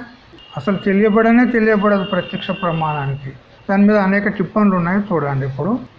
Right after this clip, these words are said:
కార్యలింగక అనుమానము అన్నాడు ఇక్కడ, అరవై ఒకటో టిప్పణం చూడండి. కార్య రూపాది జ్ఞాన రూప వ్యాపార హై. రూపాది జ్ఞానం అనేది ఒక వ్యాపారము. అయం ఘటః, అయం పటః అనేటువంటి ఏదైతే మనం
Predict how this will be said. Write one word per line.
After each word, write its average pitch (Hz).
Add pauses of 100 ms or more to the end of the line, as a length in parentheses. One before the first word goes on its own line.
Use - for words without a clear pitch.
(120)
కార్యలింగక 226 (480)
అనుమానము 190
అన్నాడు 143
ఇక్కడ, 117 (320)
అరవై 202
ఒకటో 196 (100)
టిప్పణం 165
చూడండి. 120 (520)
కార్య 226 (800)
రూపాది 226 (140)
జ్ఞాన 208 (140)
రూప 208 (220)
వ్యాపార 175 (140)
హై. 139 (480)
రూపాది 208 (100)
జ్ఞానం 202 (100)
అనేది 214 (580)
ఒక 202 (140)
వ్యాపారము. 208 (320)
అయం 190 (120)
ఘటః, 180 (220)
అయం 180
పటః 180
అనేటువంటి 180 (160)
ఏదైతే 175
మనం 175